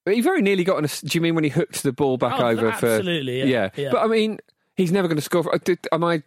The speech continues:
Speaker 1: giving him too much of the benefit of the doubt, thinking he meant to just get that back in play so someone could get their head on it?
Speaker 2: No, when he cleared the ball off the line.
Speaker 1: Oh, of course, of course.
Speaker 2: Off, oh, sorry.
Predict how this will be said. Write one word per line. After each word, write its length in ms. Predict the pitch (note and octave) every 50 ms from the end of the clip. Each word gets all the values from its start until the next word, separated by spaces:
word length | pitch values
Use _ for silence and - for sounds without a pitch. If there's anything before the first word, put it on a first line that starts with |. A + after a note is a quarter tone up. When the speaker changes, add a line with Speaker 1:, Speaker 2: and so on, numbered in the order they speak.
| _ -
Speaker 1:
giving 200 | E3 D#3+ D#3 D3+
him 80 | D3 C#3+
too 180 | - D3+ D3
much 200 | C3+ C3+ G#2+ -
of 40 | -
the 60 | B2
benefit 300 | A2+ C3 B2 B2 - C3 G2
of 40 | G#2
the 80 | A2+
doubt, 220 | G#2 A#2+ A2+ F#2+ -
thinking 220 | B2 A2+ G2+ A2
he 60 | A2+ A2
meant 240 | G#2+ A2 A2 A2+ -
to 100 | - G#2
just 200 | F#2+ G#2+ - -
get 160 | - A2+ -
that 160 | - G2+ - -
back 200 | G2 F2+ - -
in 120 | A2+ G2
play 400 | - - A2 G#2 F#2+ F#2 G2+ A2 _
so 140 | - - A#2
someone 280 | G2 - G#2+ F#2+ F#2 F2
could 120 | A2 F#2
get 140 | - G2+ -
their 120 | G2 F#2+
head 120 | G2+ G#2 F#2+
on 140 | F#2 E2+
it? 120 | C#2 - - _ -
Speaker 2:
No, 140 | - F#4+ G4
when 120 | C4 D4
he 80 | F4 C#4+
cleared 220 | - - D4+ D4+
the 60 | C#4 C4
ball 160 | B3 C#4+ C#4+
off 100 | C4+ -
the 80 | - D4+
line. 480 | D#4 F4 E4+ F3 C3+ B2 A#2+ A#2+ A#2+ - _ _ _ - - -
Speaker 1:
Oh, 220 | - G3 A#3+ B3+ A#3
of 100 | G3+ -
course, 380 | - G3 G#3 G#3 F3+ D3 -
of 60 | C#3
course. 460 | - - D#3+ D3+ A2 F#2+ - - - _ _ _
Speaker 2:
Off, 220 | - A#3 A#3+ - -
oh, 100 | C4 B3+
sorry. 260 | G3 - A3+ F3 B2+